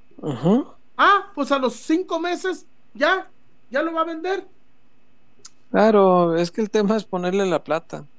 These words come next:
Speaker 1: Y Chivas, pues, no tiene. Por eso lo de Arta-, lo de Arteaga yo sí lo veo complicado, Chuy, porque
Speaker 2: Ah, no,
Speaker 1: el
Speaker 2: pero
Speaker 1: Gen, el Gen que en cuanto vio que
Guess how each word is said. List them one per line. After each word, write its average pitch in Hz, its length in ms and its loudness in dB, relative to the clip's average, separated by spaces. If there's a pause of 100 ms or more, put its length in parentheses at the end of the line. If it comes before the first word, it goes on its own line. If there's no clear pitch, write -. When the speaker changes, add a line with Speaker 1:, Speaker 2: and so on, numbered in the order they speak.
(2250)
Speaker 1:
Y 175 100 -6
Chivas, 196 320 0
pues, 185 160 -6
no 190 140 0
tiene. 240 480 -2 (440)
Por 151 140 -4
eso 180 180 -2
lo 233 100 0
de 190 80 0
Arta-, 175 520 -6
lo 151 260 -8
de 147 80 -2
Arteaga 233 360 -6
yo 202 120 -4
sí 190 140 -12
lo 180 100 -2
veo 165 140 -2
complicado, 113 600 -6
Chuy, 117 180 -10
porque 117 540 0 (500)
Speaker 2:
Ah, 247 140 0
no, 294 80 0
Speaker 1:
el - 40 0
Speaker 2:
pero 139 140 2
Speaker 1:
Gen, 196 500 2 (140)
el 143 120 2
Gen 202 260 4
que 202 100 4
en 175 80 2
cuanto 160 380 2
vio 202 280 6
que 185 280 2